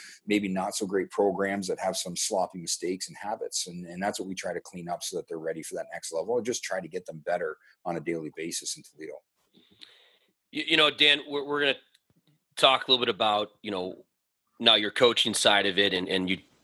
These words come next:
Speaker 2: you started being an assistant coach in oh nine, the oh ten season, uh, for the Walleye, and then you became head coach in seventeen and eighteen,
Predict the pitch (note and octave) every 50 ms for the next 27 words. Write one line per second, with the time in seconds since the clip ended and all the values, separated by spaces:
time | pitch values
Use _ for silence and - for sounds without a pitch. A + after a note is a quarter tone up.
0 | _ _ - G2+ G2+ - - C3+ A#2+ A#2+ A#2 A2+ F#2+ F2+ G#2+ A2+ G#2 G2+ G2 -
1 | - A#2 - - G2+ - - A2 G#2+ - - G#2 G2+ G2+ G2+ G2+ G2+ G2+ G2+ G2+
2 | G#2 G2+ G2+ G2+ G2 - - - - - - - - - - - G#2+ G#2 G#2 G2+
3 | - - G#2+ G#2 G#2 - - A2+ A2 G#2+ F2+ G2+ G2+ G2 G2+ - - F2 F2+ F#2
4 | F2+ F2 E2+ F2 E2+ - - _ _ - - - - _ - - A2 G2+ G2 F#2
5 | F#2 F#2+ G2 G2 G2 G2 G#2 C3+ D#3 F3 D#3+ D#3+ - D#3+ B2+ A#2 B2 A#2+ G#2+ -
6 | B2+ A2 G#2 - G#2 F#2+ - - A#2+ G#2+ F#2+ G#2 F#2+ - A2 G#2 G2 F2+ F#2 G2
7 | G2 F2+ - - -